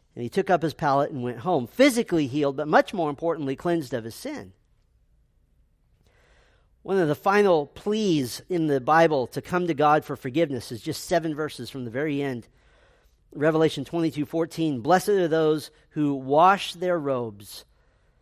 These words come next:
so that they may have the right to the tree of life and that they may enter the city by the gates." The work of Christ on the cross has enabled you and me to receive the robes of the righteousness of God himself,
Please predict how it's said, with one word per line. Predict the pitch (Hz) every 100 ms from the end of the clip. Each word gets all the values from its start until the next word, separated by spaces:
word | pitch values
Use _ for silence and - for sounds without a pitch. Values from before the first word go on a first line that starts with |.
| _ _ _
so | - 165
that | 139
they | 185 180
may | 175 170
have | 165 160 143
the |
right | 135 160 196
to | 165
the | 143
tree | - 185
of | 180
life | 151 143 131
and | 135
that | 123
they | 143 139
may | 139
enter | 156 151 170
the | 151
city | - 160 139 131
by | 120
the | 110
gates." | 104 113 110 - - - _ _ _ _ _ _ _ _ _ _ _ _
The | 123
work | 139 208 190
of | 143 - _ _ -
Christ | 180 196 -
on | 160
the | 143
cross | - 170 185 -
has | 160 123
enabled | 135 170 165 151 117 -
you | 131 147 185 190
and | 208 113
me | 131 170 175
to | 143
receive | 123 - 175 170
the | 139
robes | 123 151 180 170 131
of | 131
the | 123
righteousness | 117 151 165 160 - 165 147
of | 120
God | 143 143
himself, | 135 - 151 131